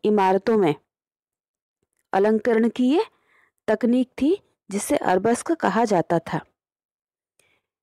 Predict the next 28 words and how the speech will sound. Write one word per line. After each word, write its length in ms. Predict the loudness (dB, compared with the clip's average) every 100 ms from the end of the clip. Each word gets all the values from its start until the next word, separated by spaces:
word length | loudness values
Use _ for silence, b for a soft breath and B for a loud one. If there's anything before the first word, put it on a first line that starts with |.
| -6
नेक्स्ट 300 | -2 -2 -4
क्वेश्चन 480 | -2 -2 0 0 0
है 300 | 2 0 -2 -6 _ _ _ -12
फ़ाइव 260 | -2 0 0
फिफ्टी 400 | -2 -4 -2 -4
टू, 340 | 0 0 -2 b b b b -6
The 200 | -2 0
woman 420 | 2 2 0 0 0
in 140 | 0
the 100 | 0
green 420 | 0 0 2 0
dress 280 | 0 0 0 -4 -20 _ _ _
चित्र 300 | -6 -2 -2
के 200 | 0 0
कलाकार 600 | 0 0 2 0 2 0
कौन 340 | 0 0 0 0
हैं? 160 | -2
काफ़ी 360 | -6 -2 0 0
प्रसिद्ध 500 | -2 -2 -2 -2 -2
चित्र 380 | -2 -4 -2 0
है 260 | 2 0 -4 _ _ _ _ _ _ B B -4
और 140 | -2
इस 120 | 0 -2
चित्र 240 | -2 -2
को 160 | 0 0
बनाने 340 | 2 2 2
वाले 340 | 2 2 0
प्रभाववादी 960 | -2 0 0 0 0 2 0 0 0 -2